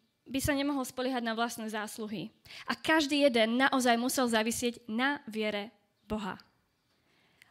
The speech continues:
Tak ich odkazuje na vieru. Preto sú hrdinami viery, pretože vedia, že to nie je o nich, ale je to o Bohu. Tak čo tak,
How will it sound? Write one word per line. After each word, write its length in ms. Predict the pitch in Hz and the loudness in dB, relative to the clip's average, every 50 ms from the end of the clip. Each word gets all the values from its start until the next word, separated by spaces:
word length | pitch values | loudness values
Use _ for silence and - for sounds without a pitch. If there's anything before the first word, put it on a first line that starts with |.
| _ _ - | _ _ -12
Tak 160 | - 220 214 - - 220 | -10 -10 -10 -10 -12 -16
ich 80 | - - - 247 | -12 -8 -6 -6
odkazuje 640 | - - - 240 240 220 220 226 220 214 - - _ _ - 240 | -6 -4 -4 -4 -2 0 0 -2 -2 -4 -6 -10 _ _ -8 -4
na 160 | 233 240 233 | -4 -2 -2
vieru. 400 | 233 254 285 294 202 196 - 208 _ _ _ _ - | -2 -2 -4 -4 -6 -8 -10 -14 _ _ _ _ -2
Preto 240 | 285 339 - 254 | 0 0 0 -2
sú 160 | - - 214 202 | -6 -6 -6 -4
hrdinami 400 | 254 277 - 226 226 220 220 220 | -4 -4 -4 -4 -8 -8 -8 -8
viery, 400 | 202 190 214 247 277 220 185 175 | -8 -6 -2 -2 -2 -2 -2 -4
pretože 480 | - 208 208 - 220 220 196 196 185 - - - - - - - | -6 -8 -6 -4 -4 -2 -2 -4 -6 -8 -12 -20 -20 -20 -8 -2
vedia, 320 | 220 233 214 226 214 220 | -2 0 2 2 0 0
že 240 | 226 208 196 190 - - - - - - | 0 -2 -4 -4 -6 -10 -16 -14 -8 -6
to 80 | 226 | -4
nie 160 | 220 220 226 | -4 -4 -4
je 100 | 208 - - | -6 -6 -6
o 40 | 208 208 | -8 -8
nich, 260 | 214 202 208 - - | -8 -10 -12 -12 -12
ale 240 | - 208 208 202 202 | -12 -10 -10 -10 -10
je 80 | - | -10
to 60 | - - | -10 -10
o 80 | 208 | -8
Bohu. 260 | 202 196 190 202 202 - - - - - - - - _ _ _ _ _ _ _ _ _ _ _ _ _ _ _ _ _ _ _ _ _ - - _ _ _ _ _ _ _ _ _ _ _ _ _ - - _ - - _ | -8 -8 -8 -10 -12 -14 -18 -20 -20 -20 -20 -20 -20 _ _ _ _ _ _ _ _ _ _ _ _ _ _ _ _ _ _ _ _ _ -20 -20 _ _ _ _ _ _ _ _ _ _ _ _ _ -20 -20 _ -20 -10 _
Tak 240 | - 277 269 - - | -2 -2 -2 -2 -2
čo 80 | 320 | -2
tak, 240 | 302 294 269 - - | 0 -2 -2 -4 -6